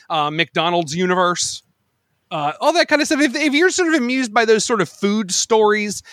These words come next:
and how they tie into the pop culture zeitgeist in most cases, uh, and inclu-, and that, and then sometimes just, like, um, general cuisines throughout the country, uh,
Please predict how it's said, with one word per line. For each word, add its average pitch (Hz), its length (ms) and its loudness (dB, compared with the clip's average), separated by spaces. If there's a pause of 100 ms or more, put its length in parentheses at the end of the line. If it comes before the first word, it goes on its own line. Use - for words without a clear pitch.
(140)
and 160 100 -2
how 196 200 2
they 220 140 -2
tie 196 280 -4
into 190 240 -6
the 156 80 -8
pop - 320 -6
culture 185 400 -2
zeitgeist 170 680 -2
in 190 120 -4
most 185 240 -2
cases, 175 500 -2 (300)
uh, 151 180 2
and 180 100 2
inclu-, 185 280 2
and 196 180 2
that, 196 180 4
and 180 140 -2
then 180 140 0
sometimes 175 500 0
just, 160 240 -2
like, 151 240 0 (200)
um, 139 340 0 (320)
general 180 400 2
cuisines 160 760 0
throughout 151 320 0
the 165 80 -10
country, 139 560 -2 (480)
uh, 123 380 -4